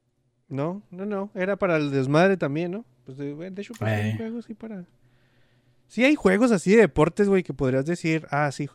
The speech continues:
Speaker 1: sí jugué deportes". De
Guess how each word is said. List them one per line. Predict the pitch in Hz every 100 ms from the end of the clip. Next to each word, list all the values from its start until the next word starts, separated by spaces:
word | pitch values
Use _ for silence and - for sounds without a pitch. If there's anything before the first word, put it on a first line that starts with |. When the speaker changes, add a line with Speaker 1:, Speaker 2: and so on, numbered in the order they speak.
| 175
Speaker 1:
sí | -
jugué | 135 143 139
deportes". | 143 139 123 135 _ - - _ _ _ _ _ _ _ _ _ _ _ _ _ _ _ _ _ _ _ _
De | 123 117 110 113